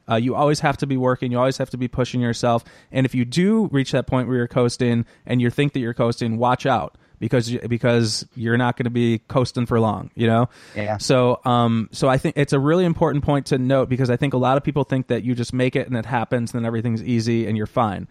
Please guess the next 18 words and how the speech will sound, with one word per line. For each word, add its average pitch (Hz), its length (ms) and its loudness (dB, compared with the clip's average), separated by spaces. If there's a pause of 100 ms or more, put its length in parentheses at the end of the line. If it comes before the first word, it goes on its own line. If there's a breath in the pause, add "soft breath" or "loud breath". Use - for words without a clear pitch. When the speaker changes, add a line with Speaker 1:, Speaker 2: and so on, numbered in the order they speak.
(240 soft breath)
Speaker 1:
But 120 120 2
no, 123 240 2
no, 135 140 2
no, 127 160 2
no. 117 340 0 (220 soft breath)
You 123 160 2
have 123 120 0
to 113 80 -4
keep - 300 -6
working. 123 360 2
You 120 60 0
have 113 100 -4
to - 60 -12
keep - 240 -8
pushing 123 280 -4
yourself, 117 480 -2 (100)
or, 110 580 -2
or, 107 380 -2